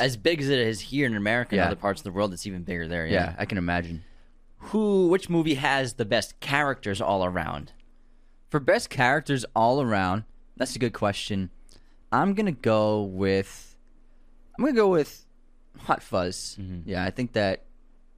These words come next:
Speaker 2: all the caricatures of cops, and then even, like, the little side characters are really funny. Like, the playwright's a great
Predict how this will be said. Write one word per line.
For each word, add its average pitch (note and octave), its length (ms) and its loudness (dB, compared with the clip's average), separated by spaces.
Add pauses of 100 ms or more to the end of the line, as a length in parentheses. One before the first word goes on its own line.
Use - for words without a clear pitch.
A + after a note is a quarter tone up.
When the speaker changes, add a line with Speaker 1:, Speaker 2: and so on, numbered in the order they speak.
(160)
Speaker 2:
all B2 140 4
the C3 80 -2
caricatures A#2+ 840 0 (100)
of G#2 400 0
cops, - 560 -2 (600)
and G#2 160 0
then F#2+ 540 0 (220)
even, F#3 220 2
like, F#3+ 160 2
the D#3 80 -2
little C#3 260 4
side A2 300 2
characters G2+ 360 -2
are G#2 40 -2
really G2+ 160 -2
funny. G#2 200 -2
Like, G2+ 140 -2
the G#2 60 -4
playwright's G#2+ 720 0
a A#2 60 -2
great A2 400 0